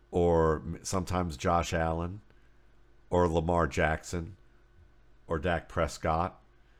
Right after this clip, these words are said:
they look at those players and they'll say things like,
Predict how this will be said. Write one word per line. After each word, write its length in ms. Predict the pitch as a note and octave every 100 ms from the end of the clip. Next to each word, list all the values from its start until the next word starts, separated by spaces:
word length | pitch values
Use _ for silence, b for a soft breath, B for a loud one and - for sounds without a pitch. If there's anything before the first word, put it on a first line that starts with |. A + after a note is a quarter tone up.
| _ _ _ _ -
they 140 | F#2
look 220 | F2 E2+
at 80 | -
those 160 | D#2+ D#2
players 500 | - D2+ D2 D#2 - - - _ - -
and 220 | F#2 F2
they'll 140 | E2+
say 240 | E2 G2 F2+
things 320 | F#2 E2 E2+
like, 280 | D#2+ D#2